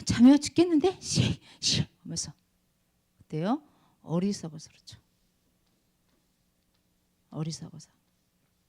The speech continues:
그래서 우리 렘넌트들은 어때요? 말을 잘 듣는 게 굉장히 중요해요.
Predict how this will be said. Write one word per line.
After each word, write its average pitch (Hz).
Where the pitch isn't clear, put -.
그래서 196
우리 175
렘넌트들은 170
어때요? 208
말을 185
잘 165
듣는 185
게 254
굉장히 370
중요해요. 160